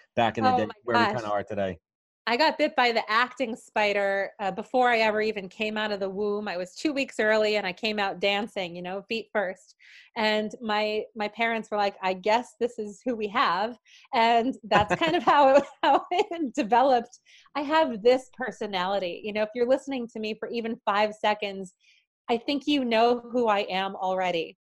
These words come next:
Speaker 2: I think that that's just kind of how it is, that this is who I am. And my parents had no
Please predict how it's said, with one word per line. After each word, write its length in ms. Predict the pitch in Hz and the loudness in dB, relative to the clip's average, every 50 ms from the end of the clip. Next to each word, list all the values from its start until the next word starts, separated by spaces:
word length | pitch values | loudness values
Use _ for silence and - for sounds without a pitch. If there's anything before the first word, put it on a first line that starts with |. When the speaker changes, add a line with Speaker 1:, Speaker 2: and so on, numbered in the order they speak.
| _ _ _ - | _ _ _ -6
Speaker 2:
I 120 | 208 208 | -6 -4
think 240 | 208 226 220 214 - | -4 -4 -6 -6 -6
that 100 | 220 214 | -6 -2
that's 320 | - 220 214 214 214 - - | 0 0 0 0 -2 -6 -10
just 220 | 226 214 - _ - | -10 -10 -8 _ -4
kind 140 | 226 214 | -2 -2
of 100 | 208 196 202 _ _ _ | -2 -4 -6 _ _ _
how 260 | - 208 214 214 220 | -4 0 2 2 2
it 80 | 220 214 | 2 2
is, 280 | 196 165 - - - _ _ - | 0 0 -2 -4 -8 _ _ -6
that 140 | 196 185 - - - | -6 -6 -6 -6 -2
this 220 | 214 262 349 - | 0 0 0 2
is 160 | 370 330 - - | 0 -2 -2 0
who 140 | 302 285 | 0 2
I 100 | 254 240 | 2 2
am. 260 | 226 214 208 202 208 202 | 2 0 0 -2 -2 -4
And 80 | 202 | -4
my 140 | 208 208 202 - 240 | -6 -6 -4 -4 -2
parents 260 | 233 233 226 220 - | -2 -2 -2 -4 -4
had 140 | 220 220 202 | -4 -4 -2
no 160 | 220 214 214 | -2 -4 -4